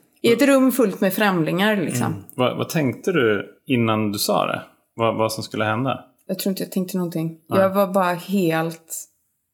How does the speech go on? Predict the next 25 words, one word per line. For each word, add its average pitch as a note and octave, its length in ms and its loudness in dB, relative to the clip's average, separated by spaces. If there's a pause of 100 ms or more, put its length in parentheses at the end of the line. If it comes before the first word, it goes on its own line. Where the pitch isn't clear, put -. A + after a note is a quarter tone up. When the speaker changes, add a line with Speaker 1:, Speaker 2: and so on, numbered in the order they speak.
(120)
Speaker 1:
Jag G3+ 160 2
var G#3+ 80 2
liksom G3+ 360 0
helt, E3 1000 -2
ehm, D#3+ 560 -4 (1400)
ja, A3+ 60 0
men A#3+ 100 4
det B3+ 80 4
var B3 100 2
nog A#3+ 280 2
där F#3 300 4
jag E3+ 220 2
kapitulerade F3+ 720 0
då, D#3+ 60 2
kanske. B2 260 0
Speaker 3:
Mm. - 160 -2 (120)
Ja, A#2 80 2
Speaker 1:
Det A2+ 80 6
var A2+ 80 6
Speaker 3:
just G#3+ 120 4
Speaker 1:
nog G3 100 4
Speaker 3:
det. G3 60 4
Speaker 1:
där F#3+ 60 4
jag F#3+ 180 4
bara, E3+ 200 2